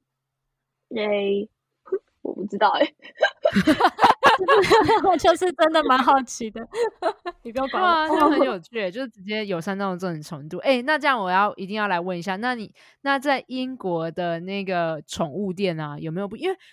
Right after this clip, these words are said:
Speaker 3: 我印象深刻，我那时候去爱丁堡的时候，然后刚才 Lily 不是有说很多店家都会放那个水碗啊，然后说，“诶，我们这边 dog friendly，大家欢迎可以取用”这样。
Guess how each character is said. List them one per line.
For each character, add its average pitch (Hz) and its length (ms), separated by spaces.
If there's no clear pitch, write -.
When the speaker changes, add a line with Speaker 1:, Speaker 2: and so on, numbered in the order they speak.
Speaker 3:
我 302 100
印 277 120
象 285 140
深 269 140
刻， 254 80
我 226 60
那 202 60
时 202 60
候 208 60
去 202 80
爱 190 140
丁 185 180
堡 - 180
的 - 60
时 - 140
候， 160 320
然 180 120
后 214 140
刚 226 140
才 220 100
Lily 196 180
不 170 100
是 175 80
有 175 100
说 175 100
很 165 120
多 170 160
店 170 180
家 160 140
都 165 100
会 165 100
放 170 280
那 165 200
个 123 240
水 156 260
碗 160 320
啊， 107 320
然 170 100
后 170 180
说 165 220
，“诶， 180 80
我 175 40
们 160 80
这 165 100
边 170 120
dog 160 160
friendly， 160 300
大 160 160
家 160 60
欢 156 160
迎 156 120
可 151 100
以 147 60
取 - 200
用” 156 260
这 165 40
样。 135 100